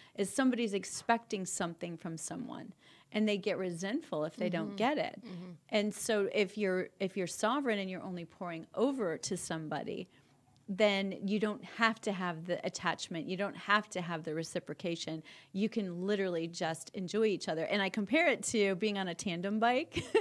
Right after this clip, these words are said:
Speaker 2: Mm-hmm.
Speaker 1: and one of the people's, like, not pedaling.
Speaker 2: Someone's not pulling their weight.
Speaker 1: Yeah.
Speaker 2: Yeah.
Speaker 1: Whereas if you're on your bikes next to each other and both of you are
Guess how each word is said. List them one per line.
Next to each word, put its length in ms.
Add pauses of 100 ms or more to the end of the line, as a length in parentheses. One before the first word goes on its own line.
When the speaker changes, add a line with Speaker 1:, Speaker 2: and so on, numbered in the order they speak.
Speaker 2:
Mm-hmm. 320
Speaker 1:
and 140
one 100
of 80
the 80
people's, 420
like, 200
not 280 (220)
pedaling. 200
Speaker 2:
Someone's 200
not 160
pulling 240
their 140
weight. 180
Speaker 1:
Yeah. 80 (220)
Speaker 2:
Yeah. 180
Speaker 1:
Whereas 500
if 160
you're 160
on 140
your 140
bikes 280
next 260
to 160
each 200
other 460
and 260
both 240
of 100
you 180
are 100